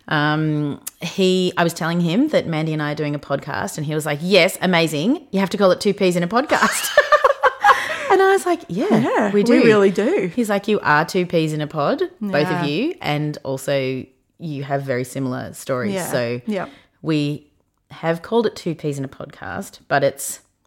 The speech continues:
Speaker 1: like the Me Too movement. It's T double O. <laughs>
Speaker 2: So we're calling it the P two.
Speaker 1: The P, hashtag P two.
Speaker 2: Hashtag P two movement.
Speaker 1: <laughs>
Speaker 2: We don't wanna offend anybody. No
Speaker 1: No.
Speaker 2: one is a P that we know of.
Speaker 1: <laughs>
Speaker 2: So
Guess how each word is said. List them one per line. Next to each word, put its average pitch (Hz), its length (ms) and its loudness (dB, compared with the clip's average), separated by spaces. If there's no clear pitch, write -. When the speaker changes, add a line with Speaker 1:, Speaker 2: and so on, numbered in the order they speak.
Speaker 1:
like 180 220 -2
the 196 100 0
Me 170 280 2
Too 151 260 -2
movement. 123 640 -6
It's - 160 -10
T 190 180 0
double 165 240 4
O. 147 160 4
<laughs> - 1160 -4
Speaker 2:
So 208 120 2
we're 202 80 2
calling 214 240 4
it 208 100 -2
the 170 140 2
P 180 220 4
two. 165 300 -2
Speaker 1:
The 247 60 4
P, 247 520 -2
hashtag 254 480 2
P 302 220 8
two. 330 40 6
Speaker 2:
Hashtag 311 340 6
P - 60 0
two 330 220 6
movement. 330 460 6
Speaker 1:
<laughs> 508 40 2
Speaker 2:
We 214 100 6
don't 233 120 6
wanna 285 140 6
offend 226 280 6
anybody. 208 580 4
No 202 160 6
Speaker 1:
No. 214 40 8
Speaker 2:
one 240 160 6
is 214 120 4
a 196 40 4
P 185 400 2
that 262 140 8
we 208 100 6
know 170 340 8
of. 233 160 -2
Speaker 1:
<laughs> 523 40 -4
Speaker 2:
So 202 440 6